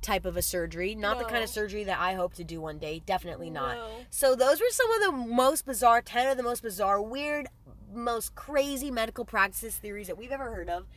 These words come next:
Speaker 1: Let us know which one was your favorite, which one you thought was the most bizarre, because all, honestly, all of those sounded pretty, pretty horrible for me. So, um, I don't know, what about you, McKenna?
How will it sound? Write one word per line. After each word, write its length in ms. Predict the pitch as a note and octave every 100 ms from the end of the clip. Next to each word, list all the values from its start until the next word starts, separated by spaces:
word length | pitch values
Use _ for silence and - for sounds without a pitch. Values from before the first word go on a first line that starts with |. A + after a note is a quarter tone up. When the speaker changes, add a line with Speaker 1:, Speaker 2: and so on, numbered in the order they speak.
| - - -
Speaker 1:
Let 140 | A3+
us 140 | C#4
know 80 | D#4
which 160 | D#4 D#4
one 140 | C#4+
was 120 | C#4+
your 80 | C4
favorite, 440 | - A#3+ A#3+ B3 G#3
which 180 | A3
one 120 | C4 B3+
you 80 |
thought 240 | B3 A#3+ A#3+
was 160 | A#3 B3
the 120 | A#3
most 280 | A3 A#3+ -
bizarre, 420 | G3 A3 A3 F#3+
because 320 | F3+ G3+ F#3 -
all, 260 | A3+ B3 -
honestly, 360 | A3+ A3+ A#3 G#3
all 280 | F3+ F#3+
of 60 | F#3
those 160 | F3+ F3+
sounded 240 | E3 E3
pretty, 400 | - F3+ E3+ - - -
pretty 260 | - C4+ A#3+
horrible 440 | G3 F3+ D#3+ D3+ D#3
for 160 | E3+
me. 280 | D#3 B2+ A#2+ - - -
So, 520 | - - G#3 F#3+ F#3+ - - - -
um, 560 | G3+ G3+ G3+ G3 F#3+ F#3+ - -
I 60 | G#3+
don't 100 | A#3
know, 80 | B3+
what 140 | A#3+
about 220 | A#3+ A#3 B3+
you, 80 |
McKenna? 400 | B3 A3+ G#3 G#3